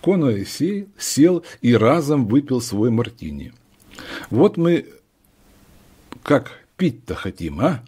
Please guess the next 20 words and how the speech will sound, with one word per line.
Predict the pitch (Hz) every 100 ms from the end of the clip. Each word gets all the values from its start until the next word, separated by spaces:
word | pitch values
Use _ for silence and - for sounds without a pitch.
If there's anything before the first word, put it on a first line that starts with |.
| _ _
усмехнулся | 117 113 123 120 113 107 104
Смит. | - 98 85 - _
«Ну, | - 101 131 196 196 139
расскажи | 165 165 - 131 95 131 151 - -
обо | 113 107 92
всем | - 120 143
папочке, | 98 85 - - - - 170 -
выкладывай, | 120 196 170 117 107 110 127 143 147 _ _
признавайся». | - 208 185 123 104 98 113 - - - - _ - - - - - -
«Не | 117 135
будет | 113 143 151 -
тебе | 123 123
никаких | 113 165 165 131 135 -
признаваний, | 117 120 104 92 80 69 69
хорошо. | - - 160 135 - 64 - _ _ _ _
Но | - 117
что-то | 120 - - 113
почти | - 107 - 110
про-, | 95 101 98 - -
произошло. | - 110 104 110 - 175 175